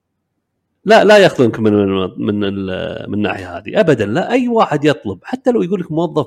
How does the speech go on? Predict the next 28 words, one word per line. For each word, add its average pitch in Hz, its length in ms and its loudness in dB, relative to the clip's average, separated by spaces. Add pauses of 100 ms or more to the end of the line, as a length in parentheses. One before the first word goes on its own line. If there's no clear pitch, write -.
بنك، - 420 -12 (680)
ما 262 140 -2
راح 359 180 0
يطلبون 226 400 2
ترى 151 180 4
الأمور 127 320 4
هذه 113 280 2
أو 107 120 2
حول 110 360 2
فلوس. - 460 -6 (220)
لا 220 120 6
تحول 160 440 4
فلوس، 123 340 0
لا 123 80 4
تعطيهم 156 360 -2
رقم 135 220 -2
بطاقتك، 127 500 2
الأرقام 120 300 0
السرية 123 540 -2
أبدًا. 214 400 4 (420)
وإذا 185 200 4
شكيت، 254 640 2 (480)
صك - 280 -6
التليفون 208 560 0
ودق 311 320 0 (120)
إذا 147 120 0
كان 147 200 -2
البنك. 95 460 -6